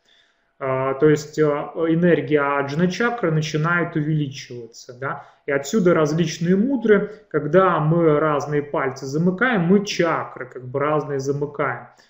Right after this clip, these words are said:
На самом деле таким образом манипулируем своей энергетикой. А здесь в рамках этого курса мы с вами с чакрами работаем. Так вот, чакры, э, представляют также некую проекцию, систему проекций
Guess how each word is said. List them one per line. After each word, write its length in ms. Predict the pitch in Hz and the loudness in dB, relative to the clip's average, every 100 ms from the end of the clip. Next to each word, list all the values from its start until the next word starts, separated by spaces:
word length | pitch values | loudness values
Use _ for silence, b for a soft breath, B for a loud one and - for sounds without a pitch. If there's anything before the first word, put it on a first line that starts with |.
| b - | b -12
На 100 | 127 | -12
самом 420 | - 151 156 156 | -8 -4 0 2
деле 240 | 180 233 | 4 4
таким 400 | 190 151 - 156 | 4 2 -2 0
образом 480 | 185 185 165 143 143 | 2 2 0 -2 -4
манипулируем 720 | 147 151 151 156 165 185 160 | -6 -6 -4 0 4 4 2
своей 500 | 135 147 139 151 156 | -2 -4 0 2 2
энергетикой. 800 | 147 151 151 143 131 - - _ _ _ _ _ _ _ _ _ _ | 0 0 -2 -4 -10 -10 -20 _ _ _ _ _ _ _ _ _ _
А 360 | 139 131 131 135 | -6 -2 0 -2
здесь 540 | 131 151 233 262 - | -2 0 2 2 -2
в 160 | 151 160 | 0 2
рамках 480 | 170 151 151 143 | 2 0 -2 -2
этого 380 | 156 156 165 180 | -2 0 0 0
курса 360 | - 247 - 156 | 0 -2 -2 -2
мы 120 | 160 | 0
с 140 | 180 170 | 0 0
вами 320 | 165 160 160 | -2 0 -4
с 60 | |
чакрами 640 | - - 175 139 - 127 127 | -6 0 2 2 -4 -6 -4
работаем. 680 | 131 139 165 175 202 202 196 B B B _ - | -4 -4 -4 -2 -2 -2 -4 B B B _ -8
Так 200 | 147 185 | -2 4
вот, 200 | 185 185 | 4 2
чакры, 800 | - 240 190 175 190 214 220 - | -2 2 0 0 2 2 0 -6
э, 100 | 147 | -10
представляют 1080 | 131 170 160 165 156 160 202 214 208 196 - | -2 -2 0 0 2 4 2 2 0 0 0
также 440 | 185 185 151 170 | 0 2 0 -2
некую 460 | 170 180 180 175 156 | 2 0 2 0 0
проекцию, 840 | - 156 190 165 135 - - 123 | 0 2 2 2 0 -4 -16 -16
систему 640 | 117 156 - - 151 147 139 | -14 -12 -10 -2 -2 -2 -4
проекций 840 | 180 226 285 285 - 190 175 - | -2 0 0 -4 -4 -2 -2 -4